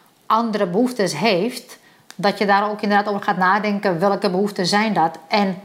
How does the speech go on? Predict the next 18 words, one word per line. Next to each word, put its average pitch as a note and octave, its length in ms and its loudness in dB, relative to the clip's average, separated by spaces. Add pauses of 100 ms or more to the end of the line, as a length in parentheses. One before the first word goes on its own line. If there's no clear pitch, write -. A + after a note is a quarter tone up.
wat F3+ 380 0
kan G3+ 180 0
ik F#3+ 140 -4
daarmee F3+ 320 0
doen? D#3 240 -4 (920)
En G3 260 0
el-, G3+ 280 0
daar G#3 460 4 (520)
ook D4 320 0
zijn F#3+ 220 0
weer F3 120 2
grote F3 340 0
lijnen E3 260 0
te F#3 100 0
vinden, G#3 440 0 (880)
algemene F#3+ 640 2
dingen. F3 380 0 (880)
En, G3 360 0